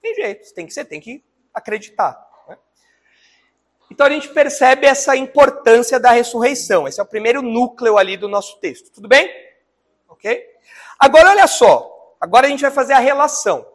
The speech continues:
Como que, presta atenção na pergunta, como ou por quê, como acontece isso?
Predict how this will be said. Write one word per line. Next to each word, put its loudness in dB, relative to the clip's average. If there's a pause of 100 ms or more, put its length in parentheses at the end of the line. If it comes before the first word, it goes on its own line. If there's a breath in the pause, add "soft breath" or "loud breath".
(880)
Como 0
que, -8 (240)
presta -6
atenção -10
na -4
pergunta, -6 (240)
como 2
ou -4
por -4
quê, -6 (140)
como -2
acontece -4
isso? -20